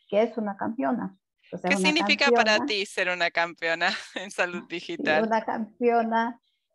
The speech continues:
Speaker 1: es, eh, una mujer que ha estado en, en una carrera, ¿verdad? Que, que logra vencer los obstáculos y, pues, gana premios. Entonces, sí, soy una campeona. Porque a lo largo de, de mi carrera en salud digital,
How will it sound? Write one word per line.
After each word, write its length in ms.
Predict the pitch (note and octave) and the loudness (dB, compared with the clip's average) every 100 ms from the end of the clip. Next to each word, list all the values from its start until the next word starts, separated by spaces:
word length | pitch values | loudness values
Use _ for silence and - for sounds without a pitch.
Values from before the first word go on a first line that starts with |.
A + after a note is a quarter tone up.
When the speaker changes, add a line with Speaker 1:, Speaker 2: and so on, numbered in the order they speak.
| _ _ _ | _ _ _
Speaker 1:
es, 400 | - G#3+ A3+ A3+ | -2 0 0 0
eh, 220 | A#3 A3 G#3+ | 2 4 2
una 200 | A3 G#3+ | -2 -10
mujer 480 | G#3 A3 A3+ B3+ D4 | -10 -10 -6 -6 -6
que 60 | - | -4
ha 80 | G3 | -4
estado 440 | G3 G3+ G3 G3+ | -2 -2 -2 -2
en, 380 | F#3+ F#3 F#3 F3+ _ _ | -4 -4 -6 -12 _ _
en 240 | F3+ F3 F3 | -8 -6 -2
una 580 | F3+ F#3 F3+ F3+ F3 - - | -2 0 0 -2 -6 -12 -4
carrera, 600 | F3+ G#3 B3 A3 A#3+ - _ _ _ _ _ | -4 0 -2 -2 -8 -12 _ _ _ _ _
¿verdad? 340 | - E3+ E3+ E3+ | -8 -4 -4 -2
Que, 340 | F3 E3+ E3 _ _ _ _ _ _ _ _ _ | -2 0 -2 _ _ _ _ _ _ _ _ _
que 140 | G3 | -2
logra 380 | F#3+ G#3 G#3 G#3 | 2 2 2 0
vencer 420 | G3 F#3 F#3 G#3 | 0 -4 -2 -2
los 160 | G3+ G#3 | -2 -4
obstáculos 1000 | G3 F#3+ - A#3+ B3+ B3+ B3 B3+ - _ _ _ | -8 -6 -4 -4 -2 -2 -2 -4 -8 _ _ _
y, 140 | - G3 | -12 -10
pues, 320 | F#3+ F3+ F3+ F3 | -2 0 0 -4
gana 420 | F3 F3+ E3+ D#3+ | -4 -2 -4 -8
premios. 400 | D#3 D3+ C#3+ D3+ _ - | -8 -8 -10 -18 _ -12
Entonces, 520 | D3 F3+ F3 E3 - | -4 -4 -4 -8 -6
sí, 280 | C#3+ - _ _ _ | -8 -8 _ _ _
soy 320 | - B3 E3+ | 0 0 0
una 120 | C#3+ | -4
campeona. 460 | C#3 - F3+ - - _ _ _ _ - | -6 -2 -2 -2 -12 _ _ _ _ 2
Porque 360 | G#3+ G3 G#3 | 2 4 4
a 80 | G#3+ | 6
lo 140 | G#3+ G#3+ | 8 8
largo 420 | A#3 A#3+ A#3 A#3+ | 8 6 4 4
de, 340 | A3 G#3 G3 | 4 4 2
de 160 | F#3+ G3 | 0 0
mi 160 | F#3+ | 0
carrera 440 | F#3+ F#3+ A3+ A3+ G#3+ | 0 0 2 4 2
en 120 | G#3 | 0
salud 300 | F#3 F#3 G#3 | -2 -2 -6
digital, 640 | - - _ A#3 A#3+ C4 | -12 -16 _ 0 0 0